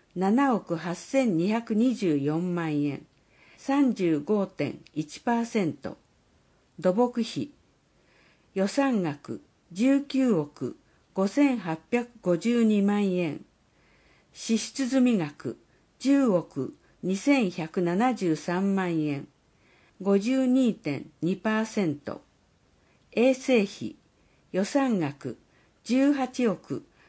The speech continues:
五千四百十八万円。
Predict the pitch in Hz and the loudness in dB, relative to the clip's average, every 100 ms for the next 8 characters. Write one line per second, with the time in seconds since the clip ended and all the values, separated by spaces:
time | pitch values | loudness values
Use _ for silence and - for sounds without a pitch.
0 | _ - 202 220 285 247 165 233 254 220 | _ -2 -2 2 2 2 0 2 2 0
1 | 180 - 139 202 240 247 233 226 214 202 | -4 -4 -2 2 0 0 -4 0 0 0
2 | 147 131 120 | -2 -4 -8